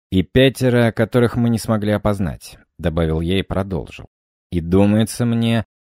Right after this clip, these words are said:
рано или поздно они догадаются, кто стоит за всеми поджогами. Скорее всего, может быть, нас даже убьют". "Не хотелось бы.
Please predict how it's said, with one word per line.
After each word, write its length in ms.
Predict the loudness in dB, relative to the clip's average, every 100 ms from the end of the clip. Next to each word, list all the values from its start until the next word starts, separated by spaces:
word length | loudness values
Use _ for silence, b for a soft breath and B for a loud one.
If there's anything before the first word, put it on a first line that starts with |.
| _ -6
рано 460 | 2 4 4 4
или 120 | 0
поздно 340 | 0 0 2 0
они 160 | 0
догадаются, 800 | -2 0 0 2 2 2 0 -4
кто 240 | -4 -4 -6
стоит 380 | -2 -2 -2
за 140 | -6 -10
всеми 360 | -8 -8 -8 -8
поджогами. 760 | -6 -6 -4 -6 -6 -10 -20 -20 _ _ _ _ _ _ _ _
Скорее 360 | -4 0 0
всего, 440 | 0 0 2 2 0 -10 _
может 320 | -6 -6 -6
быть, 180 | -6 -4
нас 200 | -4 -4
даже 280 | -6 -6 -6
убьют". 500 | -8 -8 -10 -10 -20 _ _ _ _ _ _ -4
"Не 120 | -2
хотелось 600 | 2 0 0 -2 -2 -6
бы. 280 | -12 -18